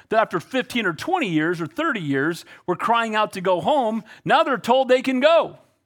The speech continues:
And most of them don't. Because they've gotten so comfortable in Babylon, they don't wanna go back to Jerusalem. And they know, because real,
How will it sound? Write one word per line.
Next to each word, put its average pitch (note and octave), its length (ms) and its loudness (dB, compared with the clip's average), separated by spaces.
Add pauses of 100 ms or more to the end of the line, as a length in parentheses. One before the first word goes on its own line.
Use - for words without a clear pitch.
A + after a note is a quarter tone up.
(800)
And A3+ 160 2
most D4+ 400 2
of G#3 100 0
them C#4 300 -2 (360)
don't. F#3+ 500 -2 (720)
Because A3 240 0
they've B3 100 2
gotten C4 240 0
so D4+ 340 2
comfortable C4+ 580 0
in F#3+ 100 -2
Babylon, G#3 800 0 (300)
they A3 140 4
don't D4+ 140 0
wanna B3 180 2
go A3+ 120 0
back B3 240 2
to A#3+ 100 -8
Jerusalem. A3 460 -2
And G#3+ 100 0
they A3 120 0
know, B3 580 2 (360)
because F#3+ 240 -2
real, A#3+ 240 0